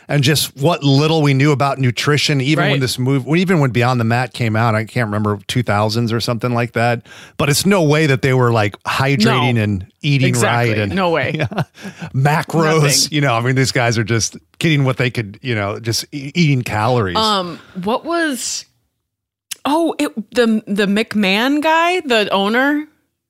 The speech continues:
Speaker 1: Oh, Vince
Speaker 2: Okay,
Speaker 1: McMahon,
Speaker 2: I
Speaker 1: yeah.
Speaker 2: had never seen him with his shirt off.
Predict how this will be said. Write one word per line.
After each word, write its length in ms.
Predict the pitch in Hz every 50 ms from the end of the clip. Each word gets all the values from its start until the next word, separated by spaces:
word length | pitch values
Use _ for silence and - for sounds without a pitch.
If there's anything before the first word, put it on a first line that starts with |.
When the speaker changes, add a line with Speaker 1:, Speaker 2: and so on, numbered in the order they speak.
| _ _ _ _ _ _ - _ _ -
Speaker 1:
Oh, 240 | - 143 139 123 113
Vince 320 | 113 101 131 143 135 - -
Speaker 2:
Okay, 180 | - 262 214 339
Speaker 1:
McMahon, 100 | 285 -
Speaker 2:
I 120 | - 226
Speaker 1:
yeah. 220 | 254 302 320 - -
Speaker 2:
had 80 | 247
never 260 | 226 220 214 226 247
seen 360 | 262 - - - 214 214 214 233
him 260 | 190 214 202 196 196
with 180 | 190 196 190
his 140 | 196 185 147
shirt 340 | - - - - 185 208 220
off. 520 | 190 151 131 123 95 - - - - -